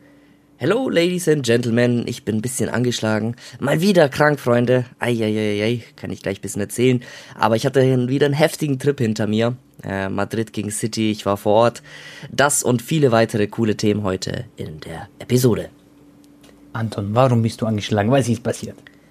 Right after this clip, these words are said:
Speaker 1: Ja, Digga, ich bin jetzt schon seit fast zwei Monaten fast durchgehend krank. In meinen Videos merkt man das nicht, da reiß ich mich immer ein bisschen zusammen.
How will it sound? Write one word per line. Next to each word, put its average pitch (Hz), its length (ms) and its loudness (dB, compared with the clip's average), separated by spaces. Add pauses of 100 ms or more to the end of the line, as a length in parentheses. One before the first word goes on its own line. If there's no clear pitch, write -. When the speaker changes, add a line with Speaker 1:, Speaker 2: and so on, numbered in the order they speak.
(200)
Speaker 1:
Ja, 120 60 -12
Digga, 156 300 0
ich 107 160 -2
bin 123 100 2
jetzt 123 160 2
schon 131 140 0
seit 120 200 4
fast - 380 -2 (100)
zwei - 360 2
Monaten 160 420 0
fast 131 300 -4
durchgehend 127 480 0
krank. 131 360 0
In 120 160 -2
meinen 120 220 -2
Videos 139 260 -4
merkt 113 220 0
man 175 80 0
das 175 140 -4
nicht, - 180 -4
da 113 80 6
reiß 120 180 6
ich 127 40 -4
mich 123 100 0
immer 120 120 0
ein 113 40 2
bisschen 113 200 -2
zusammen. 117 480 0